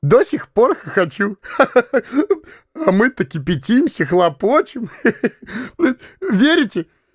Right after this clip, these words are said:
И в театрах никогда так не смеялся. Бездна комизма! Всю жизнь буду помнить этот незапамятный вечер!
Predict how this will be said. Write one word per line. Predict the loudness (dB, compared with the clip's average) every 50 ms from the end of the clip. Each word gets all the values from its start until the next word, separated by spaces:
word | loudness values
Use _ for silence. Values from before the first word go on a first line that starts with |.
| _ _ 2
И | 2 2
в | 2 -2
театрах | 0 2 4 4 4 2 -2 -6 -6 -4
никогда | -8 -4 -2 -2 -2 0 -2 -2 -4 -2
так | -2 -4 -4 -2
не | -6 -6
смеялся. | -4 -4 -2 0 2 4 2 2 2 -2 -6 -12 -14 -16 _ _ _ _
Бездна | -6 -6 -4 0 2 2 4 6 4 4 4 0 -4 -8 -4 -4 -4 -2
комизма! | 0 0 0 2 2 0 -2 -2 -6 -6 -4 -4 -4 -4 -6 _ _ _ _
Всю | -12 -6 -4 2 4 4 4 4
жизнь | 4 2 -2 -2 0 0 -2
буду | -2 0 0 0 0 0
помнить | 0 2 2 2 2 2 0 -6 -6 -2
этот | -2 -2 -2 -2 -4 -2 -2
незапамятный | -2 0 2 0 0 2 0 0 0 0 -6 -6 -6 -4 -4 -2
вечер! | -2 -2 -4 -4 -4 -6 -6 -6